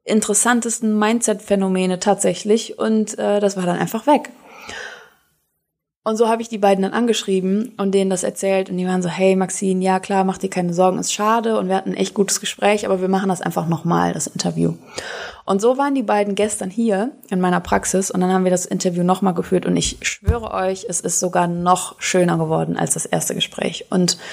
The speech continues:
ähm, ja, ist es nicht schön? Es ist was Beschissenes passiert.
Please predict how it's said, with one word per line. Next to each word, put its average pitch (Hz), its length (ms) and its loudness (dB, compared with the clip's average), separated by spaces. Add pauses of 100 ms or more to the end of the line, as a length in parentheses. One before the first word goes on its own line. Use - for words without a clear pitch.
(480)
ähm, 180 460 0 (1400)
ja, 185 320 0 (2500)
ist 208 180 2
es 226 120 -4
nicht 240 160 -2
schön? 202 300 0 (1500)
Es 208 140 0
ist 220 180 0
was 208 220 2
Beschissenes 262 520 -2
passiert. 190 580 0